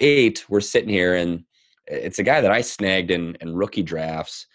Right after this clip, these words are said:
And I know <laughs> we talked to Dave Wright last week, and he actually was not a fan of this guy. And there's another guy that I almost took over him. But the college profile wasn't that great. His breakout age was extremely high,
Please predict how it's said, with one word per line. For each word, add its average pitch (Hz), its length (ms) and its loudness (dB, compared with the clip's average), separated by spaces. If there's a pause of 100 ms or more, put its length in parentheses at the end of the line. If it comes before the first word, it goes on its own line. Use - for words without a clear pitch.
(260)
And 82 260 -2
I 85 80 0
know 92 240 0
<laughs> - 0 -
we 90 140 -4
talked - 540 -2
to 95 100 0
Dave 87 300 2
Wright 92 240 2
last 85 280 -2
week, 85 120 -2
and 87 80 -4
he 90 80 -2
actually 85 180 -4
was 80 220 -2
not 82 140 -4
a 80 40 -10
fan 80 240 -6
of 76 60 -8
this - 160 -8
guy. - 320 -8 (300)
And 82 100 -10
there's 80 260 -10
another 127 260 0
guy 85 180 2
that 82 100 0
I 82 60 0
almost 80 320 -6
took - 180 0
over 80 120 0
him. 82 200 -2 (300)
But 90 160 0 (200)
the 98 120 0
college 139 680 -2 (420)
profile 92 920 0 (320)
wasn't 120 500 0
that 104 380 0
great. - 560 -4 (500)
His 85 140 -16
breakout 117 540 2
age 113 240 2
was 80 160 -8
extremely 143 600 -4
high, 117 480 -2